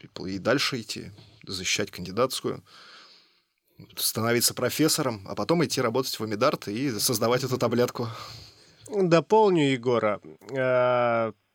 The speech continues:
Speaker 2: естественно, всем студентам решать, э, самим, идти ли им, э, в м-, в аспирантуру.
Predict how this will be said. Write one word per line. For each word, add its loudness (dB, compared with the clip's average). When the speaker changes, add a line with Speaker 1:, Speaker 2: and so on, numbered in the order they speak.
Speaker 2:
естественно, 2
всем 0
студентам -2
решать, -4
э, -4
самим, 0
идти -4
ли 2
им, 0
э, 0
в -8
м-, -6
в -12
аспирантуру. 0